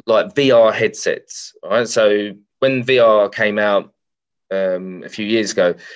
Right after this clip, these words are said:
it was, oh, it was, it was a novelty, and it was like, "Okay, this is, this is cool." But now, what's to say? And there is technology out there. So at the moment, they're giving V R headsets to people,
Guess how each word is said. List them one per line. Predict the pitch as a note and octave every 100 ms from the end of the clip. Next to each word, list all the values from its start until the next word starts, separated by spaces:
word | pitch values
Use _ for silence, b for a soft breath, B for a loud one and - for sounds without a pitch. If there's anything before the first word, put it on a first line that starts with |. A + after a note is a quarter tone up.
| B B
it | G#2+
was, | G#2+
oh, | - B2
it |
was, | G#2+ G#2 -
it | -
was | A2 A2
a |
novelty, | A#2 C3 A2+ - F#2+ C2+ _ -
and | G2+
it |
was | F#2+ G2+
like, | G2+ C3
"Okay, | D3+ G#2+ A2+
this | C3 B2
is, | A2
this | G#2 A#2
is | G#2+
cool." | - F2+ D#2+ b b b b -
But | G#2+
now, | C#3+ E3 G2 D2+ C3 - _ _ _ _ _ _
what's | D3+ F#3+ -
to | D3+
say? | F#3 B2+ C#2+ D2+ _ _ _ A#2+
And | A#2+
there | B2+
is | B2+ B2
technology | B2 C3 C3+ B2+ A#2
out | A#2+ A2+
there. | F#2 F#2+
So | - G#2
at | G2+ G2+ F#2+
the | A2
moment, | B2 A#2+ F#2+ G2+ G#2+
they're | A2 G#2+ - -
giving | D3+ C3+
V | C3 B2
R | A#2
headsets | A#2+ A#2+ - -
to | -
people, | A#2+ E2+ - F2+ -